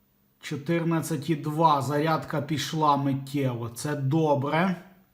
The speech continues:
І при переході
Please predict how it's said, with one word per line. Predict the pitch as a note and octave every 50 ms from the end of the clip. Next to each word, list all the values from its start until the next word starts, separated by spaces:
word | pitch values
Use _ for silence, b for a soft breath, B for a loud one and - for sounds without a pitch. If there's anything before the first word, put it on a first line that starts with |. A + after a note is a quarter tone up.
| _ _ _ _ B B B B B B B B B - - - - _ _ _ _ _ _ _ _ _ - - _ _ _ _
І | - E3 E3
при | E3 E3+ D#3+ D#3
переході | C#3+ C3 D#3 D#3 D3 D3+ D3 C3+ - - F3 F3 F3+ F3 D#3+ D#3+ E3 D#3+